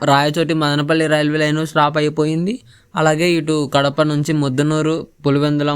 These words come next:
ముదిగుబ్బ, శ్రీ సత్యసాయి ప్రశాంతినిలయం రైల్వే లైన్ కూడా ఏమీ కాకుండా, ముందడుగులు పడకుండా అయితే స్టాప్ అయిపోయిందనమాట. So, మరి చూద్దాము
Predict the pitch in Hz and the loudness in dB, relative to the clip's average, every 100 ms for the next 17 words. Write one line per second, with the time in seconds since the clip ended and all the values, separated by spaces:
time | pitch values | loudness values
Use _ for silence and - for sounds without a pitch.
0 | 135 131 135 139 143 143 - 151 131 127 | -2 -2 -2 0 0 -2 -2 -4 -2 -4
1 | 135 143 139 127 123 139 147 147 147 139 | 0 0 0 -2 0 0 0 0 0 0
2 | 139 147 147 143 151 180 294 - - - | 0 0 -2 -2 0 0 -2 -8 -20 -20
3 | - - - 165 170 180 175 160 151 156 | -20 -20 -2 2 2 2 0 0 0 -2
4 | 165 160 156 151 151 147 156 151 139 147 | -2 -2 -2 0 0 0 -2 0 -2 -2
5 | 143 139 139 - 143 135 139 123 127 127 | -2 -2 -2 -2 0 0 -2 -2 -2 -2
6 | 123 113 104 131 240 - - - _ _ | -2 -4 -2 -4 -6 -10 -20 -20 _ _
7 | _ _ _ - 170 165 156 151 190 185 | _ _ _ -4 0 2 2 0 0 0
8 | 175 185 | 0 0